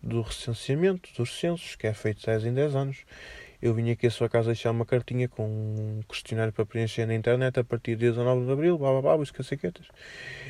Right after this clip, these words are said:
E o gajo pergunta: "Mas isto são horas de andar aí a bater às portas das pessoas?"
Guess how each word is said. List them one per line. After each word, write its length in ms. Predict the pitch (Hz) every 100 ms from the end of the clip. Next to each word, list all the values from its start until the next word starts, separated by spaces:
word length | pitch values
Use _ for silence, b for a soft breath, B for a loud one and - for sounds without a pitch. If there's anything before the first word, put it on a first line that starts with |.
| B
E 160 | 139 135
o 60 |
gajo 200 | 120 117
pergunta: 300 | - 110 104
"Mas 180 | 139 156
isto 120 | -
são 100 | -
horas 180 | 139 131
de 40 | 123
andar 120 | 127
aí 200 | 127 123
a 40 |
bater 260 | 120 120 117
às 80 | 117
portas 320 | - 120 120
das 40 | 110
pessoas?" 580 | - - 107 120 -